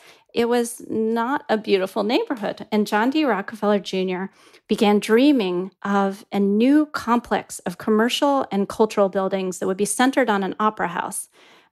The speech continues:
The Great Depression hit. He went ahead anyway, and he built Rockefeller Center. The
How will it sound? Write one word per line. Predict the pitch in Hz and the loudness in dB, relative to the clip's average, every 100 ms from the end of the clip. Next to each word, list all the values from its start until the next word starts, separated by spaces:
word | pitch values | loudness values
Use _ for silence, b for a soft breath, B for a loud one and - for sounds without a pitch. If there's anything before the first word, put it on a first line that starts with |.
| - | -4
The | 214 | 0
Great | 208 208 226 | 2 2 0
Depression | - 240 226 220 | 0 -2 0 -2
hit. | 214 214 - | -2 -4 -4
He | 208 | -4
went | 196 202 | -2 0
ahead | 220 240 226 | -2 0 0
anyway, | 214 202 202 196 202 _ _ | 0 0 -2 -4 -8 _ _
and | 214 208 202 196 - - _ | 2 2 2 -2 -6 -14 _
he | - 220 | -6 -2
built | 202 214 226 | 2 2 2
Rockefeller | 233 233 233 233 | -4 -4 -2 -2
Center. | 233 285 330 - - _ _ _ _ b b b b _ | 0 0 0 -4 -12 _ _ _ _ b b b b _
The | 214 208 208 208 - | 0 2 2 -2 -6